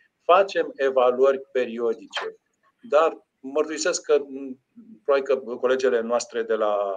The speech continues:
oamenii de la salarizare fac și fișele alea de, de evaluare, dar evaluarea o, o putem face, o facem în orice, în fiecare zi, pentru că suntem împreună în, în orice moment, și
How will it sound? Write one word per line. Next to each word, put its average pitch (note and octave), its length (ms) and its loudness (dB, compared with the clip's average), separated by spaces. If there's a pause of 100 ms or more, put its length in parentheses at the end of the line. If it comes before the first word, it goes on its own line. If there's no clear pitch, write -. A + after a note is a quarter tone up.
(280)
oamenii A2+ 420 -4
de A2 80 -2
la G#2 140 -2
salarizare G#2+ 680 0 (280)
fac A#2+ 220 0
și A#2 160 -10
fișele A2+ 300 -4
alea A#2 140 4
de, G#2+ 460 0 (100)
de G#2 200 -4
evaluare, A#2 560 0 (320)
dar C#3 280 2
evaluarea C#3+ 640 4
o, C#3+ 100 2 (420)
o C3+ 80 -14
putem C3+ 220 -4
face, C#3 280 -2
o C3 140 -4
facem C3 600 -4 (220)
în C#3 160 -8
orice, D3 280 0 (560)
în C3+ 120 -10
fiecare C#3+ 360 2
zi, C#3 340 -8 (140)
pentru C#3 200 -2
că C3 60 2
suntem C#3+ 340 0
împreună C3+ 680 -2
în, A#2 280 -10 (200)
în A#2 200 -8
orice A#2 640 -6
moment, A2 360 -10 (500)
și E3 320 -6